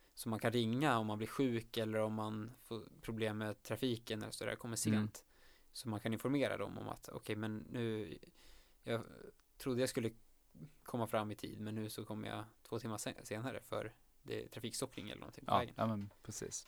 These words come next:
Speaker 1: <coughs> Ehm, så det, det är en bra idé.
Speaker 2: Mm.
Speaker 1: Och sen så <laughs> när man åker iväg, eh, en vecka i taget så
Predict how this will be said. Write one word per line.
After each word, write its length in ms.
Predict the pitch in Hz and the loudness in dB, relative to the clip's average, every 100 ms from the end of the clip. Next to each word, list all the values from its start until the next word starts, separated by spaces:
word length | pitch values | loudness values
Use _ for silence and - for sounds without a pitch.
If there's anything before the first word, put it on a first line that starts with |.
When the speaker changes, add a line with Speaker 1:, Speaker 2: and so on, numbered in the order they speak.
| - | 6
Speaker 1:
<coughs> 1400 | - 587 - - 622 - - - - - - - - - | 8 8 6 6 6 4 -10 -20 -20 -20 -20 -20 -20 -8
Ehm, 360 | 117 110 110 117 - - | -4 -2 -4 -10 -20 -14
så 140 | - | -2
det, 300 | 147 170 139 - | 4 6 4 -2
det 100 | 151 | 2
är 20 | 196 | 4
en 80 | |
bra 160 | 113 73 | 4 0
idé. 140 | - 135 - - | -2 -4 -6 -2
Speaker 2:
Mm. 240 | 117 151 185 - - - | 4 6 4 -4 -20 -10
Speaker 1:
Och 100 | - | 0
sen 160 | 156 156 | 2 6
så 260 | 160 175 - | 6 6 0
<laughs> 100 | - | -8
när 160 | 135 139 | 0 2
man 120 | 127 | 4
åker 200 | 120 - | 2 4
iväg, 440 | 110 107 107 107 - _ - | 6 6 4 0 -12 _ -8
eh, 320 | 123 104 101 | -2 0 0
en 60 | 113 | 2
vecka 240 | 113 113 | 4 2
i 40 | |
taget 500 | 107 110 107 107 - - | 2 2 2 0 -8 -8
så 480 | - - 107 113 | -4 -2 -2 -2